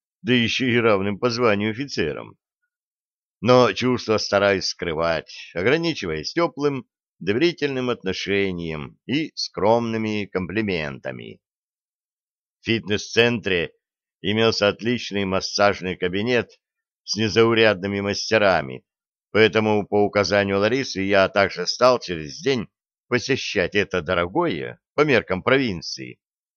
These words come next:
и достаточно престижное заведение. Но, опять же, по просьбе не ждал ее, а убывал домой раньше заняться ужином. Низкокалорийные,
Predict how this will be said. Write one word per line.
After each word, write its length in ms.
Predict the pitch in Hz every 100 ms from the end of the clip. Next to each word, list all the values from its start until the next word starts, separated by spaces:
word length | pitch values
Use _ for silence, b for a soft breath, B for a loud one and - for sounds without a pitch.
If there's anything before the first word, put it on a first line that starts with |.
| _ _
и 240 | 95 131
достаточно 960 | 156 165 147 - 117 120 135 127 117 127
престижное 760 | 127 135 - - 101 82 95 104
заведение. 800 | 98 127 113 80 65 58 52 - _ _ _ _ _ _ _
Но, 420 | 101 107 110 127 _ _ _
опять 400 | 185 196 110 98
же, 100 | 90
по 160 | 87 90
просьбе 640 | 95 104 104 85 123 120 _ _ _
не 180 | - 156
ждал 360 | 147 113 113 104
ее, 360 | 101 101 101 98
а 260 | 101 101 101
убывал 380 | 98 117 160 160
домой 300 | 113 127 135
раньше 680 | 104 104 101 92 90 90 76
заняться 680 | 82 98 113 147 - - 135 -
ужином. 680 | 90 82 73 67 57 52 _ _ _ _ _ _ _ _ _ _ _ _ _ _
Низкокалорийные, 1300 | - 107 104 104 95 101 104 120 123 95 73 60 60